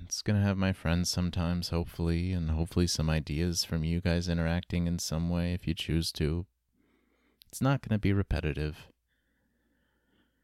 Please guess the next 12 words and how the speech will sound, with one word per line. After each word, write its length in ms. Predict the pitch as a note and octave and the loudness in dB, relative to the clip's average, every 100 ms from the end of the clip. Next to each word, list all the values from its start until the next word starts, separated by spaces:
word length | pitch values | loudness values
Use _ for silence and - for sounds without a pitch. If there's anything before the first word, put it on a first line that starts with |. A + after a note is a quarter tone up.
| _ _ _ _ _ - | _ _ _ _ _ 0
And, 520 | G2+ C3+ D3+ D3+ C3 - - - - - - - - - - - | 4 6 6 4 2 0 -4 -4 -6 -6 -6 -8 -8 -12 -14 -4
yeah, 360 | F#3+ G#3 E2+ E2 - - | 4 6 6 2 -4 4
there 160 | B2 | 8
are 40 | B2+ | 8
gonna 160 | A2 | 8
be 100 | F#2+ | 6
times 340 | F2+ D2+ D2+ D#2 | 4 2 0 2
when 100 | E2+ | 0
I 40 | |
probably 360 | E2 E2 D#2+ D#2 | 2 2 4 2
kinda 280 | - D#2 D2+ | 0 -2 0
just 200 | D#2 | -2